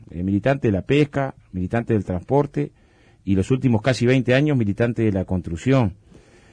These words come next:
eh, eh, que toda la vida la dedicó para luchar para los trabajadores. Está bravo cuando vos todos los días en tu periódico decís, "Los traidores, los ve-".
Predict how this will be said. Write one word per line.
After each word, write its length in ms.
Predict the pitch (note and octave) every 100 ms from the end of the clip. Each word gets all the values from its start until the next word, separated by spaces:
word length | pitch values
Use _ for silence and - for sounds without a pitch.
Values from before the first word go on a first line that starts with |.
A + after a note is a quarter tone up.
| _ _
eh, 240 | - G2 D2
eh, 640 | G2+ G2+ F#2+ F#2 F2+ E2
que 140 | G#2+
toda 140 | G2+ D#3
la 80 | E3
vida 180 | G3
la 140 | F3+ C#3
dedicó 320 | B2 A2+ D#3
para 100 | D#3
luchar 220 | A#2+ C#3
para 100 | C3+
los 80 | A2
trabajadores. 720 | G#2 F#2+ - G2 C#3+ G#2+ D2+ - _
Está 260 | - A3+ A#3
bravo 320 | D4 C4+ E3
cuando 240 | C3 B2
vos 160 | D#3 F3+
todos 160 | E3 C#3+
los 80 |
días 160 | C3+ E3
en 40 |
tu 120 | C#3+ A#2
periódico 500 | B2 E3+ F3 B2+ B2+
decís, 320 | A2+ E3+ A2
"Los 260 | A2+ G3 A#3
traidores, 600 | C#3 A#2 C3+ F3+ D3+ G#2+
los 200 | C3+ G#3+
ve-". 140 | F#3+